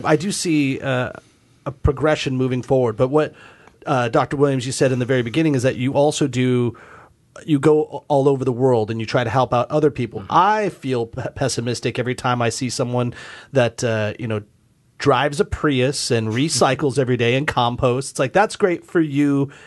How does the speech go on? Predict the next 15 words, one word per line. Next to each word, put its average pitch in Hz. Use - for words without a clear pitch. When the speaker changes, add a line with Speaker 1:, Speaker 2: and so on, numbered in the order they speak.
Speaker 1:
hippie 143
person 131
that 120
doesn't 127
use 120
deodorant 123
and 120
all. 117
I 131
get 120
it. 113
You're 139
saving 143
the 139
world. 120